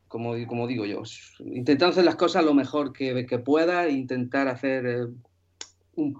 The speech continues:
aportarle algo a, a, a tu cliente que, que él no haya visto, arriesgando muchísimo. Eso también, yo soy un piloto muy arriesgado, intento hacer planos muy, muy complejos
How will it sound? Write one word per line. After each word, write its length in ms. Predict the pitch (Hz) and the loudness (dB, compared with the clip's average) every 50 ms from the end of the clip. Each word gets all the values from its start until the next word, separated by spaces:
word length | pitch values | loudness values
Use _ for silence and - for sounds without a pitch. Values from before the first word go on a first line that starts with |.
| - | -2
aportarle 640 | - - 135 139 135 - - - 156 160 165 160 147 | 0 0 2 2 0 2 4 4 4 4 4 4 4
algo 360 | 147 160 170 160 135 139 135 | 4 4 4 2 0 -2 -2
a, 580 | 131 123 123 120 120 117 113 - - 82 80 107 | 0 0 0 -2 -2 -4 -6 -8 -10 -12 -12 -12
a, 80 | 110 - _ - - | -14 -16 _ -20 -16
a 100 | - 131 | -16 -12
tu 140 | 120 147 135 | -12 -12 -12
cliente 560 | 120 123 127 131 151 160 160 143 156 147 135 | -10 -8 -4 0 2 2 2 2 0 -4 -4
que, 420 | 123 139 139 139 139 135 131 135 - _ _ _ _ _ _ _ | -2 -2 -2 0 0 -2 -4 -8 -12 _ _ _ _ _ _ _
que 140 | - 131 127 | -8 -4 0
él 180 | 131 147 147 151 - _ _ | 2 2 0 0 -2 _ _
no 140 | - 147 143 | 0 0 2
haya 180 | 139 131 117 113 | 2 2 0 0
visto, 800 | 131 160 175 156 - - _ 165 165 165 165 165 160 160 160 - - - - - _ _ _ _ _ _ _ _ _ _ _ _ _ _ _ - _ _ _ _ - | 0 -2 -2 -4 -8 -6 _ 0 2 4 4 4 2 0 -2 -8 -18 -20 -20 -20 _ _ _ _ _ _ _ _ _ _ _ _ _ _ _ -20 _ _ _ _ -6
arriesgando 420 | 131 123 135 131 127 135 139 135 | -4 -2 -2 -2 2 2 2 2
muchísimo. 600 | 123 120 113 - 170 - - 139 139 151 - - _ _ _ _ _ - | 2 0 -2 -4 -6 -2 0 0 0 0 -2 -8 _ _ _ _ _ -18
Eso 180 | - - 135 | -12 -12 -8
también, 960 | 120 117 113 123 131 135 127 127 123 123 120 117 117 113 110 107 104 104 113 - _ _ - - - - | -6 -4 -2 -2 0 2 2 2 2 0 0 -2 -2 -4 -4 -6 -8 -12 -16 -18 _ _ -18 -16 -10 -8
yo 80 | 135 | 0
soy 100 | - 165 | 4 4
un 60 | 151 | 6
piloto 260 | 139 139 147 143 156 147 | 8 8 6 8 6 6
muy 140 | 147 147 | 6 6
arriesgado, 520 | 143 139 127 127 117 117 147 143 147 147 147 | 6 6 4 2 2 4 4 4 2 2 -2
intento 340 | 151 131 127 135 123 120 135 | -4 -6 -6 -6 -6 -6 -8
hacer 300 | 127 - 151 139 135 - | -4 -2 -4 -4 -4 -2
planos 300 | - 139 143 147 147 135 | 0 2 2 2 2 0
muy, 280 | 135 139 147 151 151 143 | 0 0 0 2 4 4
muy 340 | 143 139 139 139 139 135 131 | 4 4 4 2 0 -2 -2
complejos 580 | - 127 123 123 131 160 160 156 - 139 - | -4 -6 -6 -2 0 0 0 0 -4 -10 -14